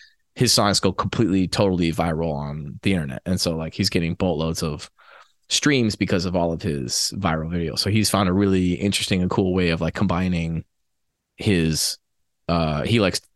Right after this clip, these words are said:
he's, he, he, I think he's, like, self-described as an actor, musician, producer, or something like that.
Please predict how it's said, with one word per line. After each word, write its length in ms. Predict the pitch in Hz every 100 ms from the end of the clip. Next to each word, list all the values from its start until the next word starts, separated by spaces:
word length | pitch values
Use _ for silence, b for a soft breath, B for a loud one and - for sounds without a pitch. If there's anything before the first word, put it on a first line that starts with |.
| _
he's, 640 | - - - - - - -
he, 380 | 107 113 117 113
he, 240 | - 113 104
I 60 |
think 180 | 98 120
he's, 120 | 92
like, 120 | 85 87
self-described 680 | - 92 - - 85 76 82
as 100 | -
an 80 | -
actor, 460 | 95 85 - 87
musician, 760 | 85 85 82 78 - 87 80 - - _ _ _ _ _ -
producer, 400 | 80 87 73 65
or 60 |
something 240 | 71 78 87
like 120 | -
that. 200 | 64